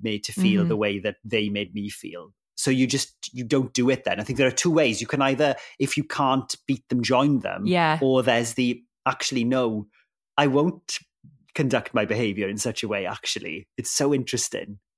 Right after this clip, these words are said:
Speaker 2: Yeah, I'm gonna break the chain. Um, no, I love that so much. And how different do you think your life would be now? So if your,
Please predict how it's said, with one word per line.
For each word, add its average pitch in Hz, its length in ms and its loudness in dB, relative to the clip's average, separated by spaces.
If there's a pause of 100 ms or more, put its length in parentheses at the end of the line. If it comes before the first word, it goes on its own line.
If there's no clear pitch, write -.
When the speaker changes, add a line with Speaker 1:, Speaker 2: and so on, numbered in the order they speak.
(200)
Speaker 2:
Yeah, 185 300 4
I'm 175 100 4
gonna 190 160 4
break 175 320 0
the 175 80 -4
chain. 170 500 0
Um, 165 360 2 (260)
no, 196 160 4
I 185 80 6
love 185 240 4
that 170 160 2
so 185 220 0
much. 175 280 2
And 226 200 6 (320)
how 359 440 2
different 208 480 2
do 180 60 0
you 185 80 0
think 180 240 0
your 185 140 2
life 170 320 2
would 175 160 -2
be 170 100 0
now? 151 320 2
So 196 180 0
if 196 180 2
your, 202 380 6